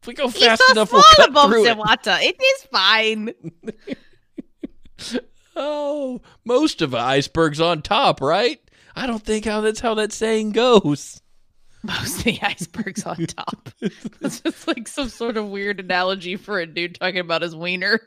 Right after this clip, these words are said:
Speaker 2: <laughs> I don't know why.
Speaker 1: You gotta, you gotta go deep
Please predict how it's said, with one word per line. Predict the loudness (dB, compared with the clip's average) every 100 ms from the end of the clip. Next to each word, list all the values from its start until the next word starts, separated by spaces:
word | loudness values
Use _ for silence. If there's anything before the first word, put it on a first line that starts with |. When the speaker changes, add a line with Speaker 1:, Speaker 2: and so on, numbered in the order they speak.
| _
Speaker 2:
<laughs> | -12 -10 -10 -8
I | -8 -6 -10 -10 -12 -12 -12 _ -20 _ -18 _ -16 -16 -16
don't | -18 _ _ -18
know | -14
why. | -8 -4 0 0 0 -4 -10 -20 -20 _ _ _ _ -20
Speaker 1:
You | -18 -12 -6
gotta, | -2 0 0 -2
you | -8
gotta | -6 -6 -4
go | -6
deep | -4 -4 -4